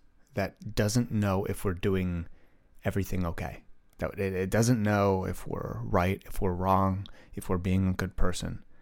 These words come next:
And I feel this a lot. So today, that's what we're gonna talk about. And it might be a little bit of imposter syndrome or just making sure you're on the right path or being self-conscious that you're not.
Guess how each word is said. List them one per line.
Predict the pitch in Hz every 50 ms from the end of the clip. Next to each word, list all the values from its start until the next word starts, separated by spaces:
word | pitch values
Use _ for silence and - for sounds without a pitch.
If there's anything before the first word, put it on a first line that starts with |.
| - - - - - - - - - -
And | - 101 92 92 90 90 90 - - - - - - -
I | - 107 120 143 143
feel | 127 110 - - 120 110 107 101 98
this | 95 92 92 90 - - - - - - _ _ _ _
a | - 87
lot. | 82 80 78 80 - - - _ _ -
So | - - 110
today, | 95 - - 107 107 110 110 107
that's | 98 98 101 98 - - -
what | - 101 92 -
we're | - 95
gonna | 92 90
talk | 85 - 92 85 95
about. | 95 87 85 82 82 - - - - - - - - - - - - - - - - - - -
And | - 92 87 87 87 87 - -
it | - 95 92
might | 101 104 107 98 -
be | 104 98 95 95 92 90 -
a | -
little | 92 95 95
bit | 92 98 95 95
of | - - 92 90 87 87 - - -
imposter | 98 92 - 110 104 98 - - 95
syndrome | - - 98 95 92 95 90 87 85 87 - -
or | 101 98 101 92 92 92 120 - - - - - - - - -
just | - - 95 92 - - - - - - - _ - _ _ - _ - - _
making | - 110 104 113 117 113 120 110
sure | - - - - 110 104 98 104
you're | 98 95 95 95
on | 95 92 95
the | 92
right | 95 95 95 -
path | - 98 95 92 95 110 - - -
or | - 101 101
being | 95 - 104 95 95 95
self-conscious | - - 107 95 92 - - 120 117 104 - 113 98 -
that | - 104 - -
you're | 98 90
not. | 87 90 85 82 -